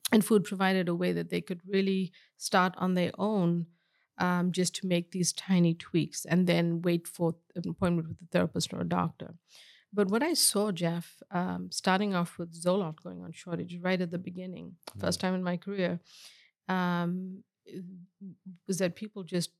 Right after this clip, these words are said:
Speaker 1: had unbounded anxiety, and it was different phases. It was, you know, the actual illness. It was the actual numbers. We was, you know, take yourself back to March and April of twenty twenty, and,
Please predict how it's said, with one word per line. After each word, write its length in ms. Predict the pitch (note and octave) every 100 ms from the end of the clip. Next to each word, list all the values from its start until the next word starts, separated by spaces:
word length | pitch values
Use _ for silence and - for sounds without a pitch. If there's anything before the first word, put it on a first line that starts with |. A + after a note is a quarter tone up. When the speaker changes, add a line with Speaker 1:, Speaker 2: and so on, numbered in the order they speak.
| _
Speaker 1:
had 300 | - F#3 F3+ -
unbounded 640 | F#3+ F#3 E3+ E3+ F3 E3+
anxiety, 640 | E3+ E3+ F3 F3 F#3 F#3+ F#3+
and 140 | F#3
it 80 | F3
was 100 | F3+
different 380 | E3 F3 E3+ E3+
phases. 500 | E3+ E3+ E3 E3+ E3
It 160 | E3 F3+
was, 260 | F3 E3+
you 80 | E3+
know, 280 | E3 D#3+ E3+ _ _ _ _ -
the 120 | F3+
actual 380 | F3+ F3 - E3+
illness. 480 | - D#3+ F3 D3+ -
It 100 | E3 -
was 160 | D#3+
the 180 | - E3 -
actual 340 | G3 - F3+
numbers. 460 | E3+ E3 E3+ F3 -
We 80 | F3
was, 220 | E3+ -
you 60 | E3+
know, 60 |
take 220 | E3 E3
yourself 300 | E3 - E3
back 200 | D#3+ E3 -
to 80 |
March 340 | E3+ E3 D#3+ -
and 80 | F3
April 260 | F3 E3
of 120 | D#3+
twenty 260 | - E3+ E3
twenty, 420 | - F3 F3 -
and, 360 | E3 F3+ F3+